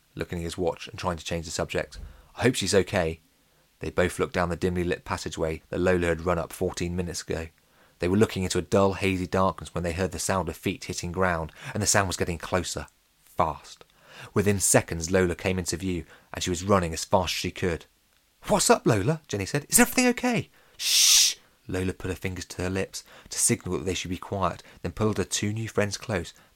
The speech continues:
panting hard to regain her breath. "I've seen the Boggle Thief! We must be right! They're using the tunnels,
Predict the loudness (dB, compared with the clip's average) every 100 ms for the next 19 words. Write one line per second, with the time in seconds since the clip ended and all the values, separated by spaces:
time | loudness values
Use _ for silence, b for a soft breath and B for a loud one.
0 | -2 -2 0 -4 0 2 2 0 -4 -2
1 | -2 -4 -4 -4 -4 -8 _ b b b
2 | 0 2 4 2 4 2 0 -4 -2 -2
3 | -8 B B -6 0 0 -2 -4 0 0
4 | -2 -10 B -2 2 4 4 2 2 4
5 | 4